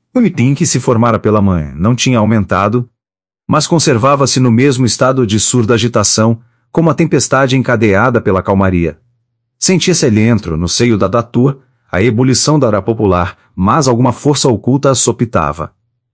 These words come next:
O respeito tradicional à religião, o terror da igreja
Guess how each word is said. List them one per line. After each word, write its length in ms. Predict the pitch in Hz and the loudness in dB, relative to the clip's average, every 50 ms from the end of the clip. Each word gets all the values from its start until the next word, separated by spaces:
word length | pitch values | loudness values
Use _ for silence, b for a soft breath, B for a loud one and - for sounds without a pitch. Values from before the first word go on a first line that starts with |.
| _ _ _ _ | _ _ _ _
O 80 | - 151 | -4 0
respeito 480 | 123 151 143 - - 151 143 131 135 | 0 0 0 0 0 -2 -2 -2 -2
tradicional 580 | - 135 123 110 104 101 - 117 98 104 113 120 | -2 -2 0 0 0 0 0 0 2 2 2 2
à 20 | |
religião, 640 | 107 110 117 113 113 95 110 123 123 131 147 156 - _ _ _ _ - | 2 2 2 2 0 0 0 0 0 2 0 -2 -4 _ _ _ _ -6
o 80 | 127 | -4
terror 420 | - - 120 92 98 113 135 135 120 | -2 0 2 2 2 2 2 2 2
da 140 | 113 117 | 2 0
igreja 540 | 120 107 101 107 110 120 127 110 95 95 82 | 0 0 0 0 2 2 2 0 0 -2 -4